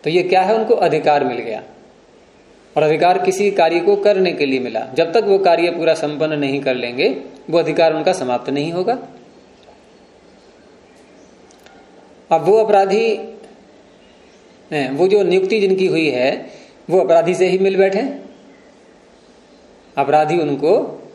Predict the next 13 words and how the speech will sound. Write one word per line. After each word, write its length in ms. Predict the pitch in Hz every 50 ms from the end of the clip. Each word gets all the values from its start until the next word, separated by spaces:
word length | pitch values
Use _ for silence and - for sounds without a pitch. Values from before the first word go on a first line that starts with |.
| - - - - - - _ _ - - _ -
अपने 320 | - - 156 170 165 147
पक्ष 260 | - 156 147 - -
में 140 | 175 180 175
कर 140 | 185 180 180
ले, 160 | 190 208 233 233 - - - - - - - _ - _ _ _ _ - - _ _ _ _ _ - _ _ _ - - _ _ _ - _ - _ - - - _ - _ - _ _ _ _ _
तो 80 | - 151
अधिकार 320 | 156 143 156 147 175 175
समाप्त 340 | 160 - 175 175 185 185 -
हो 60 | 185
जाएगा 260 | 190 208 226 233 254 240
उनका? 420 | 220 208 190 175 143 117 - -
नहीं 180 | 139 143 143 131
होगा, 240 | 123 117 110 113